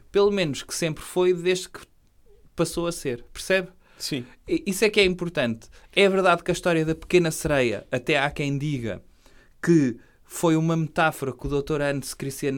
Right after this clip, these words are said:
Speaker 1: Andersen criou porque ele estava apaixonado por um senhor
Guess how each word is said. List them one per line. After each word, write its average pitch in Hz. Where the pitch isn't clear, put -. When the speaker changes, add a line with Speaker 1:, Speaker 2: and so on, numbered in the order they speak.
Speaker 1:
Andersen 107
criou 151
porque 139
ele 143
estava 147
apaixonado 139
por 135
um 131
senhor 123